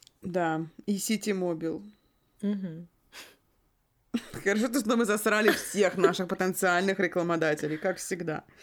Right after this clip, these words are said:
Speaker 2: Так нет, ну, Роскаль, будь внимательнее.
Speaker 1: Вспомнила историю, помнишь, как, э, девочка ехала с таксистом из Ситимобил, Ситимобил, неважно.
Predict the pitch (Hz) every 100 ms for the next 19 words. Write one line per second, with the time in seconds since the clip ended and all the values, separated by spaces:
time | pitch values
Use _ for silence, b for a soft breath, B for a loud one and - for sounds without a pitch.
0 | B B - 202 196 170 165 170 226 190
1 | 170 208 180 151 135 156 151 147 151 -
2 | 247 202 208 214 - 190 170 175 175 220
3 | 247 190 160 - 160 143 151 156 170 170
4 | - 156 165 160 165 - 160 - - 165
5 | 151 151 151 151 147 - - 170 156 175
6 | 277 - 165 165 190 214 180 180 175 160
7 | 156 -